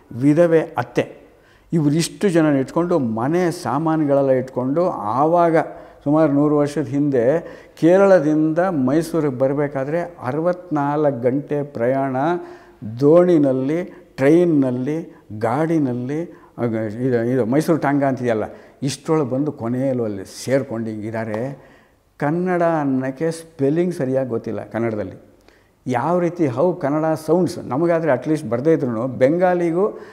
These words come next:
ಒರಿಯ-, ಒಡಿಯಾಗೂ ನಮಗೆ ಡಿಫ್ರೆನ್ಸ್ ಗೊತ್ತಾಗತ್ತೆ. ಇದು ಬೆಂಗಾಲಿನೋ ಇದು ಒಡಿಯಾನೋ ಅಂತ ಹಿಂಗೆ ಹೇಳ್ಬೋದು ನಾವು. ಆದರೆ ಇವ್ರಿಗೆ ಕನ್ನಡ ಯಾವ ರೀತಿ ಸೌಂಡ್ ಮಾಡುತ್ತೆ ಅಂತಲೇ ಗೊತ್ತಿಲ್ವಲ್ಲ, ಯಾಕೆಂದರೆ ಇಡೀ ಜೀವನ ಎಲ್ಲ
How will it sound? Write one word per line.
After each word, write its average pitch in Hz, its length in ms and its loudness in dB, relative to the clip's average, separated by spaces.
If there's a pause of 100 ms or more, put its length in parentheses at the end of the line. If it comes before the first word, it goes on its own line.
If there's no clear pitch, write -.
(200)
ಒರಿಯ-, 127 400 6
ಒಡಿಯಾಗೂ 151 720 4 (200)
ನಮಗೆ 139 220 4
ಡಿಫ್ರೆನ್ಸ್ 156 380 0
ಗೊತ್ತಾಗತ್ತೆ. 107 600 2
ಇದು 117 80 -6
ಬೆಂಗಾಲಿನೋ 147 520 2
ಇದು 131 200 0
ಒಡಿಯಾನೋ 135 360 2
ಅಂತ 123 180 2
ಹಿಂಗೆ 123 160 4
ಹೇಳ್ಬೋದು 131 300 6
ನಾವು. 95 200 -4 (360)
ಆದರೆ 147 640 -2
ಇವ್ರಿಗೆ 165 260 2
ಕನ್ನಡ 180 400 -4
ಯಾವ 170 380 0
ರೀತಿ 226 240 -2
ಸೌಂಡ್ 175 340 -4
ಮಾಡುತ್ತೆ 151 280 -4
ಅಂತಲೇ 135 260 -4
ಗೊತ್ತಿಲ್ವಲ್ಲ, 101 400 -8
ಯಾಕೆಂದರೆ 139 680 0
ಇಡೀ 196 260 6
ಜೀವನ 175 300 0
ಎಲ್ಲ 170 240 2